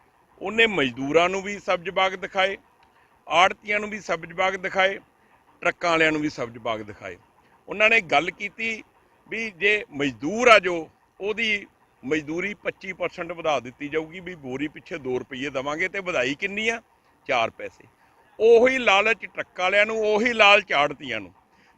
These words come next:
ਤੇ ਅੱਜ ਹਾਲਾਤ ਦੇਖ ਲਓ, ਹਜੇ ਤਾਂ ਜੇ ਕਿਤੇ ਬਾਰਿਸ਼ ਪੈ ਗਈ ਤਾਂ ਇਸ ਤੋਂ ਵੀ ਬੱਦਰ ਹਾਲਾਤ ਹੋ ਜਾਣਗੇ। ਤੇ ਜੇ ਅਸੀਂ ਪਿਛਲੇ ਪੰਜ ਦਿਨਾਂ ਤੋਂ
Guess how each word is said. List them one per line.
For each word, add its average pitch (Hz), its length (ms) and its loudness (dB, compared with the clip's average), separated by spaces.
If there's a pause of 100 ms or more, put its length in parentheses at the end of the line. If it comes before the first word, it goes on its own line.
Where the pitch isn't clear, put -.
ਤੇ 208 140 4
ਅੱਜ 208 140 0
ਹਾਲਾਤ 139 640 0
ਦੇਖ 165 280 -2
ਲਓ, 190 280 -4
ਹਜੇ 170 140 -2
ਤਾਂ 190 140 -4
ਜੇ 185 120 -4
ਕਿਤੇ 190 240 -10
ਬਾਰਿਸ਼ 143 580 -2
ਪੈ 175 160 2
ਗਈ 170 200 -4 (520)
ਤਾਂ 220 180 -6
ਇਸ 196 160 -2
ਤੋਂ 226 240 -6
ਵੀ 247 120 -4
ਬੱਦਰ 190 560 0
ਹਾਲਾਤ 165 400 0
ਹੋ 139 160 -6
ਜਾਣਗੇ। 185 380 -2
ਤੇ 220 140 -4
ਜੇ 208 200 0 (120)
ਅਸੀਂ 226 240 -8
ਪਿਛਲੇ 202 380 -4
ਪੰਜ 190 320 -2
ਦਿਨਾਂ 196 300 2
ਤੋਂ - 120 -4